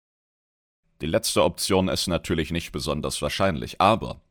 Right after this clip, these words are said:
jetzt kommt der Punkt, den ich am Anfang angeteasert habe. Wir gehen mal rein in die Blizzard-Historie. Und ich möchte anfangen mit einem meiner absoluten Lieblingsentwickler. Vielleicht habt ihr neulich das Short-Video auf YouTube zu den Kätzchen gesehen.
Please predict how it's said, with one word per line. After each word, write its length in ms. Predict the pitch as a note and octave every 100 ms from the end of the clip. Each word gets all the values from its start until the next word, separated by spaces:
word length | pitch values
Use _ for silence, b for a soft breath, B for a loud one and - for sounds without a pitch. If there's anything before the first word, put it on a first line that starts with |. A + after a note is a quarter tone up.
| -
jetzt 260 | F2 -
kommt 180 | G#2+ F#2+
der 60 | F2
Punkt, 320 | - A2 B2+
den 100 | G2
ich 120 | E2
am 120 | E2+ -
Anfang 360 | F#2+ F#2+ G2+
angeteasert 720 | F2 B2+ E2+ - C#2 C2 B1+
habe. 380 | D2 C#2+ C#2 A2+ b b b _ -
Wir 100 | -
gehen 180 | D2+
mal 140 | F#2 F2+
rein 400 | D2+ E2 G2 - _ _ _ _
in 80 | D2+
die 120 | F2+
Blizzard-Historie. 1040 | G2 B2+ G2+ F2 - - - C2 B1+ G#1 G#1 - _ _ _ _ _ _ _
Und 80 | E2+
ich 80 | F#2+
möchte 320 | C#3 - B2+
anfangen 400 | G2 C3 C3+ C3+
mit 200 | C3+ -
einem 220 | E2+ G#2+
meiner 320 | G#2+ G2 F#2+ -
absoluten 560 | G2 - F#2+ F#2+ -
Lieblingsentwickler. 1120 | D2+ E2+ - C#2+ C#2 - C#2+ C2 C#2+ D#2 G#2
Vielleicht 320 | B2 E2+ D#2+
habt 240 | D#2+ - D#2
ihr 80 | D2
neulich 340 | C#2+ E2+ E2+
das 140 | D2
Short-Video 920 | - - D#2+ D2+ F2+ E2 F#2 F2+ G2 G#2+
auf 160 | D#2+
YouTube 400 | - E2+ - F#2+
zu 140 | - D#2+
den 160 | D#2+
Kätzchen 480 | - C3+ - C#2 C2+
gesehen. 520 | C2 B1+ C#2+ G2 A#2